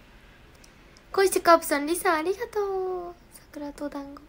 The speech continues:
山下さん、ありがとう。広島、待ってるね。可愛いから許される。いや、可愛くないよ。<laughs> 佐藤さん、ありがとう。ダースさん、ありがとう。はあ、桜の花びら、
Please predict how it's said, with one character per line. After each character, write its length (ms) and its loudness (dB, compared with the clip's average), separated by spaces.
山 140 2
下 120 2
さ 160 -2
ん、 80 -6
あ 60 -2
り 100 -4
が 120 -2
と 160 -12
う。 60 -14
広 200 -6
島、 260 -8
待 180 6
っ 40 -18
て 100 4
る 100 2
ね。 260 -6
可 180 -10
愛 100 -2
い 40 -4
か 100 -10
ら 100 -10
許 160 -6
さ 140 -12
れ 60 -12
る。 60 -18
い 60 -14
や、 60 -16
可 140 -4
愛 60 -2
く 80 -8
な 60 -6
い 40 -8
よ。 60 -16
<laughs> 640 -4
佐 160 8
藤 120 4
さ 100 6
ん、 40 6
あ 20 4
り 120 4
が 140 6
と 180 6
う。 40 4
ダ 140 8
ー 20 0
ス 140 -4
さ 140 0
ん、 20 2
あ 40 0
り 140 -6
が 80 -16
と 160 -4
う。 100 -8
は 80 -14
あ、 40 -18
桜 360 -8
の 60 -8
花 160 -8
び 80 -10
ら、 100 -12